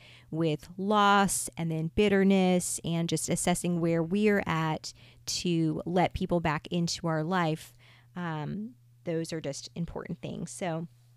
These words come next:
with somebody that you can have back in your life, how do we restore those relationships? Have you guys thought through that? Like, what are some good tools of restoring? I think we talked about time being needed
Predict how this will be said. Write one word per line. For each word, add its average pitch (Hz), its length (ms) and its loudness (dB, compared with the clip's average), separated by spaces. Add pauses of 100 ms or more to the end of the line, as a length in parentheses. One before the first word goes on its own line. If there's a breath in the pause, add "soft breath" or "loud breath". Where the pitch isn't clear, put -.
(960)
with 226 560 0
somebody 240 360 2
that 233 120 6
you 185 140 0
can 180 380 -2
have 269 200 0
back 277 260 0
in 302 100 -2
your 302 160 0
life, 294 420 0 (460 loud breath)
how 247 420 4
do 294 160 4
we 269 220 2
restore 185 720 0
those 151 320 -4
relationships? 156 1080 -6
Have 175 100 -10
you 175 60 -4
guys 165 240 -6
thought 151 220 -2
through 220 180 -6
that? 220 280 -4
Like, 175 140 -6
what 170 100 -2
are 185 40 -2
some 196 200 -4
good 175 320 0 (520)
tools 165 640 -6
of 156 500 -10 (460 soft breath)
restoring? 156 500 -2
I - 40 -4
think 170 140 -6
we 160 80 -6
talked - 260 -8
about - 220 -4
time 226 540 0 (120)
being 220 260 2
needed 220 760 0